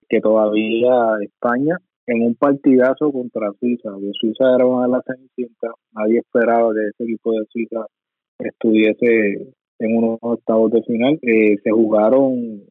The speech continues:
se jugaron ciento veinte minutos y un poquito más. Se fueron a penales y el equipo de España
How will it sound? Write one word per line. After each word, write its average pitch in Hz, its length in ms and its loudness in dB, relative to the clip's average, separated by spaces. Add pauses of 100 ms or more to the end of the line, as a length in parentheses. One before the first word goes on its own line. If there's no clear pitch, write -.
(200)
se 113 100 -2
jugaron 123 760 0 (140)
ciento 131 400 0
veinte 123 340 0
minutos 117 440 -6 (480)
y 123 100 4
un 131 120 4
poquito 135 440 4
más. 107 160 -6
Se 110 100 -8
fueron 123 320 -2
a 135 60 0
penales 160 600 2
y 143 160 4
el 139 100 2
equipo 127 300 0
de 131 80 0
España 147 440 -2